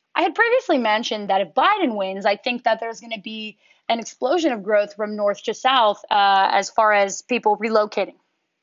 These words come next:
uh, making their primary residence here in Florida, and specifically in Miami, uh, in South Florida, not only 'cause it's the best, but <laughs> no. Uh, so but that's already happening, right? So why has that been happening? And a lot of people don't know why.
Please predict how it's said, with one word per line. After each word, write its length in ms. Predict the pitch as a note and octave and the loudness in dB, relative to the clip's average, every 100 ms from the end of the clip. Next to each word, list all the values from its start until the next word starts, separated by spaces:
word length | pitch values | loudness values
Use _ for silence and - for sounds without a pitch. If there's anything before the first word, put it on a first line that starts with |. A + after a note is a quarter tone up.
| _ _ _ _ A3+ | _ _ _ _ -12
uh, 80 | |
making 300 | G#3 G3+ G3 | -8 -8 -8
their 100 | F#3+ | -8
primary 400 | F#3 G#3+ G#3+ G3+ | -4 -4 -2 -2
residence 400 | G3 G3 F#3+ G3 | -2 -4 -6 -12
here 240 | - A3 G#3 | -8 -6 -4
in 160 | G3 | -6
Florida, 320 | F#3 G3+ G#3 A3+ | -6 -2 0 -2
and 100 | G3+ | -8
specifically 460 | - B3 B3+ G#3+ | -8 -8 -6 -10
in 80 | G3 | -8
Miami, 420 | F#3 G#3 B3 F#3+ - - - - | -2 -2 -2 -6 -14 -20 -10 -4
uh, 100 | G3+ | -4
in 100 | G3+ | -2
South 260 | E3 A#3+ - | 0 0 0
Florida, 300 | G3+ G3 F#3+ _ _ | -2 -2 -6 _ _
not 180 | A3 G#3+ | -4 -4
only 180 | G3+ F#3+ | -4 -12
'cause 140 | G3+ | -16
it's 160 | F#3+ - | -18 -20
the 120 | - - | -14 -6
best, 340 | C4 - - | -4 -6 -12
but 120 | - - | -12 -8
<laughs> 200 | - C4+ | -4 0
no. 260 | B3+ G#3 - - - - | 0 -2 -6 -18 -12 0
Uh, 220 | C4 B3 B3 | 2 2 -2
so 440 | A#3+ - D#4+ E4+ - _ _ _ _ - - | -10 -6 -4 -6 -12 _ _ _ _ -20 -20
but 280 | A#3 A3 D#4+ | -6 -4 -2
that's 280 | B3+ D#4+ A4 | -2 -4 -2
already 280 | C5+ C5 C#4+ | 0 0 0
happening, 540 | G3 C4+ F4 A3+ F#3 | -2 -4 -4 -8 -12
right? 240 | F#3 G3+ G3+ | -10 -10 -10
So 180 | - A#3 | -10 -10
why 380 | E3+ F3+ A#3+ C#5+ B4 | -12 -14 -10 -12 -12
has 320 | - - D#4+ C4+ | -14 -6 -6 -4
that 160 | A#3+ | -8
been 120 | A3+ | -8
happening? 460 | G3 G3+ G3 F#3 F3 - | -10 -10 -10 -18 -18 -16
And 120 | G#3 | -10
a 60 | |
lot 160 | G#3 D#4 | -8 -8
of 60 | F4 | -8
people 160 | C#4+ | -16
don't 240 | A#3+ A3+ A#3 | -12 -12 -12
know 300 | G#3 G3+ G#3 | -8 -6 -6
why. 400 | G3 F3 E3+ | -8 -12 -12